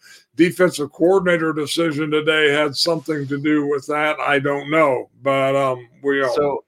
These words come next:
Speaker 2: when the, when the coin toss happened and they picked, the forty-niners won the toss, tails never fails,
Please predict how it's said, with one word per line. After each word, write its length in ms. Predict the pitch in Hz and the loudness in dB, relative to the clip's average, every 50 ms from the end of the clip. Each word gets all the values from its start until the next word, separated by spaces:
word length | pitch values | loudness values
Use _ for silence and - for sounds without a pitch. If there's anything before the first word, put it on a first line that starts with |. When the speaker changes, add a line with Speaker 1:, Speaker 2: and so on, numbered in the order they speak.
| _ _ | _ _
Speaker 2:
when 240 | - 143 139 147 151 | -10 -6 -4 -2 -2
the, 220 | 147 143 143 143 - - | -2 -2 -4 -6 -8 -8
when 160 | 143 139 135 | -4 -4 -2
the 80 | 139 139 | -2 -4
coin 280 | - 185 180 208 220 | -6 -8 -8 -8 -8
toss 280 | 214 214 185 139 143 - | -6 -6 -6 -6 -6 -4
happened 460 | 135 123 113 110 101 - 110 110 107 | -2 -2 0 -2 -2 -4 -6 -6 -6
and 80 | 101 98 | -6 -6
they 80 | 95 | -6
picked, 440 | - _ 131 120 113 117 - - 82 | -6 _ -4 -4 -4 -6 -8 -14 -10
the 300 | 104 101 98 95 95 92 - | -6 -4 -2 -2 -4 -4 -6
forty-niners 420 | 131 135 139 135 127 120 107 - | -8 -8 -6 -6 -6 -8 -8 -8
won 180 | 101 113 123 131 | -8 -8 -8 -8
the 60 | 131 | -10
toss, 540 | - - 95 85 85 87 87 - - - _ _ _ | -8 -6 -4 -4 -4 -4 -6 -10 -14 -20 _ _ _
tails 300 | - 107 104 107 104 104 | -10 -8 -6 -6 -6 -6
never 200 | 110 110 107 107 | -8 -8 -8 -10
fails, 440 | - - 76 73 71 76 - - | -12 -14 -14 -14 -14 -16 -18 -20